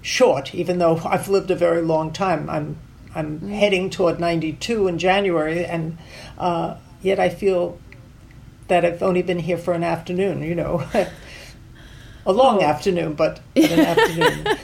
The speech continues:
Speaker 1: But I think, I think he would have been happy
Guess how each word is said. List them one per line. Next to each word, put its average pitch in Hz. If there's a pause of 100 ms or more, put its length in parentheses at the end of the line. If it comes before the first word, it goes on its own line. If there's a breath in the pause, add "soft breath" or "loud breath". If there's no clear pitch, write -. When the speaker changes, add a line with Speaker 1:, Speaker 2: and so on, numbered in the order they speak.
Speaker 1:
But 208
I 233
think, 277
I 233
think 262
he 240
would 196
have 185
been 170
happy 170